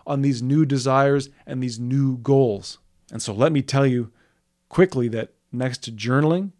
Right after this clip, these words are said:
and goal setting, add this practice of tracking, right? If you set a goal, track whether you succeed or fail. And what that'll ultimately do for you is allow you to see where you fall short. Like for me,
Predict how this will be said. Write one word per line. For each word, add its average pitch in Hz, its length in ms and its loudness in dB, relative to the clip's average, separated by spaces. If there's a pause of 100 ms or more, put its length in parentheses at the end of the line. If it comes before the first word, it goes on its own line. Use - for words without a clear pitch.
(140)
and 113 240 -8
goal 156 240 4
setting, 110 460 -6 (1000)
add 160 480 0
this 143 160 -6
practice 139 640 -4
of 117 280 -12
tracking, 123 680 -4
right? 117 260 -4 (220)
If - 160 -10
you 175 100 0
set 208 240 2
a 190 60 2
goal, 143 420 -2 (180)
track 156 460 -6
whether 147 200 2
you 139 360 0
succeed 143 640 -4
or 127 160 -10
fail. 117 420 -4 (560)
And 151 340 -2 (180)
what 165 240 0
that'll 165 500 2 (480)
ultimately 160 460 0
do 147 220 2
for 151 160 -2
you 139 200 4
is 135 240 -2 (340)
allow 127 220 0
you 143 140 2
to 135 60 -4
see 135 280 -2
where 120 200 -6
you 127 140 -4
fall 127 300 -2
short. 185 340 0
Like 123 160 -2
for - 140 -8
me, 170 280 2